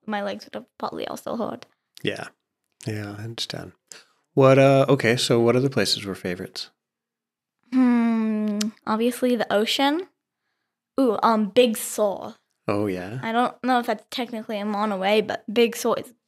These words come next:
Speaker 1: gorgeous.
Speaker 2: Yeah, I'm really enjoying Big Sur as well. I, um, my hikes in Big Sur have been absolutely beautiful. I'm so glad I've been able to do that.
Speaker 1: Yeah, hopefully when my leg's heal, I can come on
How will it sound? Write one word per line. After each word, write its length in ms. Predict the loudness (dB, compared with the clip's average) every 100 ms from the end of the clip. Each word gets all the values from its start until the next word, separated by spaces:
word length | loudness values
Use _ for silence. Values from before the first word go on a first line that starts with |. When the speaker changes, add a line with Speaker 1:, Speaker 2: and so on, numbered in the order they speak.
| _ -6
Speaker 1:
gorgeous. 1160 | 6 8 10 8 6 6 8 8 4 -2 -12 -10
Speaker 2:
Yeah, 360 | -10 -8 -12 -16 _
I'm 180 | -8 -6
really 240 | -4 -6
enjoying 480 | -8 -8 -8 -8 -10
Big 200 | -12 -8
Sur 240 | -8 -8 -10
as 140 | -10
well. 360 | -8 -8 -8 -10
I, 220 | -10 -10
um, 180 | -10 -12 _ _ -18 -18 _ _ 2
my 100 | 2
hikes 360 | 4 0 0
in 100 | -2
Big 180 | -6 -6
Sur 200 | -6 -6
have 240 | -8 -12 -10
been 340 | -10 -10 -16 _ _ _ _
absolutely 880 | -4 -2 -2 -4 -8 -8 -12 -14 -16 -14
beautiful. 640 | -10 -10 -10 -12 -16 -16 _
I'm 120 | _ -10
so 180 | -8
glad 260 | -8 -12 -12
I've 100 | -12
been 100 | -12
able 160 | -12 -12
to 60 |
do 120 | -12 -12
that. 220 | -14 -20 _ _ _ _
Speaker 1:
Yeah, 180 | -8 -6
hopefully 320 | -6 -8 -6
when 140 | 0 0
my 100 | 0
leg's 280 | 0 -4 -6
heal, 140 | -10
I 100 | -10
can 380 | -10 -12 -10 -12 _ _ -10
come 220 | -6 -6
on 220 | -6 -10